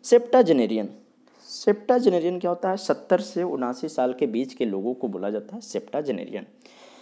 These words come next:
सिक्सटाजेनेरियन ये क्या होता है? साठ से उनहत्तर सालों के बीच के लोग, जो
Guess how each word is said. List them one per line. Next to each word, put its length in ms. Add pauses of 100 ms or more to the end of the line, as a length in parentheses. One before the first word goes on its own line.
(140)
सिक्सटाजेनेरियन 1000 (380)
ये 80
क्या 120
होता 200
है? 60
साठ 300
से 100
उनहत्तर 320
सालों 300
के 140
बीच 220
के 120
लोग, 220 (120)
जो 180